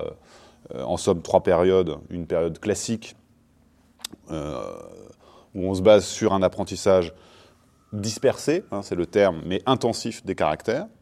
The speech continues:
Tu pourras, euh, évidemment détailler. Euh, puis une deuxième période qui est la, qui correspond à la première moitié, à peu près à la première moitié du vingtième siècle, où,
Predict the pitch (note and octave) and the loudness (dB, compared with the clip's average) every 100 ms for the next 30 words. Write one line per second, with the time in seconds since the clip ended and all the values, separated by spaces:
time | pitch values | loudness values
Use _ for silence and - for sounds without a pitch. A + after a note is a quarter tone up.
0 | _ _ - - - - - _ _ _ | _ _ -20 -20 -20 -20 -20 _ _ _
1 | _ _ _ - D#2+ E2+ E2 D#2 D2 C2 | _ _ _ -12 -8 0 0 2 0 -4
2 | A#1+ D#2 E2 D#2+ D2+ D2+ F#2+ C#3 D3+ - | -6 -6 -6 -4 -4 -2 0 -2 -4 -12
3 | _ _ - F2+ E2+ C2+ - C3+ C#3+ C3 | _ _ -8 -6 -6 -8 -2 2 4 2
4 | - - A2 G#2+ G#2 A2+ A2 A#2 G2+ A2 | -6 -6 -4 -2 0 2 4 2 4 2
5 | G#2+ A2 A2 F#2 E2+ - - - F#2 F#2 | 4 4 2 0 -10 -14 -20 -4 2 4
6 | F2+ F2 F2 - F#2+ F#2 - G#2+ F2+ - | 4 2 0 -4 0 0 2 4 4 4
7 | G#2 G2+ G2+ F#2+ A2 F2+ F2 F#2+ - G2 | 4 4 2 0 2 2 2 -2 4 4
8 | E2 - F2+ F2 F2 - E2+ E2 F2 - | 4 0 -6 -4 -6 -8 -8 -6 -6 -6
9 | E2+ - G2 F#2+ D#2+ C#2 - - - _ | -8 -2 0 0 -2 -10 -12 -20 -20 _
10 | - A#2 A#2+ | -2 2 2